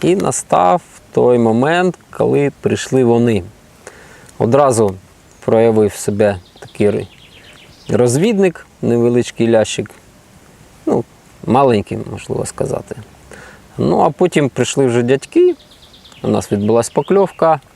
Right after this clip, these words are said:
наша принада якраз закінчилась. Пастанчина, яке ми заливали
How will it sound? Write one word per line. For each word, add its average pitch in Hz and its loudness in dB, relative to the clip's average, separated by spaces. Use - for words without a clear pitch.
наша 117 -2
принада 107 0
якраз - -8
закінчилась. 143 -2
Пастанчина, 113 0
яке 107 0
ми 107 0
заливали 110 2